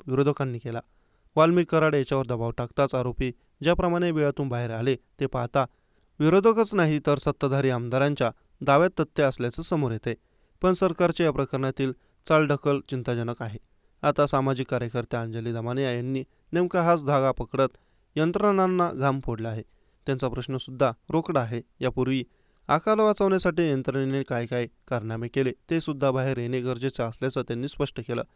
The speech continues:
जर सुरुवातीलाच यंत्रणांनी योग्य तपास केला असता, आरोपींना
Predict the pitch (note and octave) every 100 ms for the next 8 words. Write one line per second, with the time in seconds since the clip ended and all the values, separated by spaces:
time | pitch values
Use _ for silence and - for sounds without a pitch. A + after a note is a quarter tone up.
0 | _ D3 C#3+ - D#3 F3+ G3+ G3+ - D3+
1 | C3+ D3 D#3+ D#3 D#3 C#3 - - C#3 C3+
2 | D3+ C3 B2 - A#2+ A#2 A#2+ - D3+ -
3 | _ _ C#3 D3 D#3 D#3